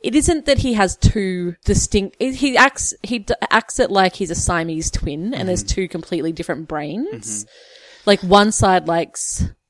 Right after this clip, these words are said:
Speaker 1: steak and one
Speaker 2: Yeah.
Speaker 1: side likes fish. I'm like, "That's not how it works. You share the same,"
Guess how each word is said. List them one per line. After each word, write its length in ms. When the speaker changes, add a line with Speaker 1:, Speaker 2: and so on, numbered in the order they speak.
Speaker 1:
steak 480
and 120
one 120
Speaker 2:
Yeah. 100
Speaker 1:
side 240
likes 220
fish. 580
I'm 80
like, 140
"That's 140
not 140
how 160
it 120
works. 400
You 60
share 180
the 100
same," 300